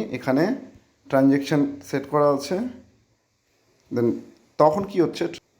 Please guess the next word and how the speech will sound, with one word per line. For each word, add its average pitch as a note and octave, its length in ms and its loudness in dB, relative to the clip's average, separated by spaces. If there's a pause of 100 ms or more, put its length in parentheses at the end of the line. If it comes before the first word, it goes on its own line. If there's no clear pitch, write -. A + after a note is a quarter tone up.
(2750)
হ্যাঁ, G#2+ 180 -2